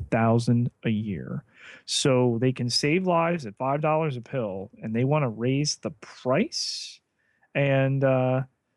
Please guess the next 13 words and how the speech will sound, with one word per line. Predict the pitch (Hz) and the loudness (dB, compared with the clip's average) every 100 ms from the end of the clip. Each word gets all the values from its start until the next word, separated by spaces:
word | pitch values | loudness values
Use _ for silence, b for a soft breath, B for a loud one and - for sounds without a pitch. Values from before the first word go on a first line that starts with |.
| _ _ _ - | _ _ _ -2
businessman | 196 185 202 170 - 151 151 147 156 | 0 2 2 2 -2 -2 0 -2 -4
says | - 135 135 135 | -2 -2 -2 -4
he | - 143 143 143 | -4 -4 -4 -4
knows | 143 165 202 143 | 0 2 2 0
how | 180 175 | 0 0
it | 135 | 0
looks | 147 151 - - | -2 -2 -4 -8
there, | - 143 143 135 | -2 0 2 0
but | - | -4
that's | 131 123 - | -2 -2 -2
how | 131 123 113 | -2 -2 -2
it's | - | -6
done. | - 120 165 160 180 190 214 | -12 -4 0 2 2 2 2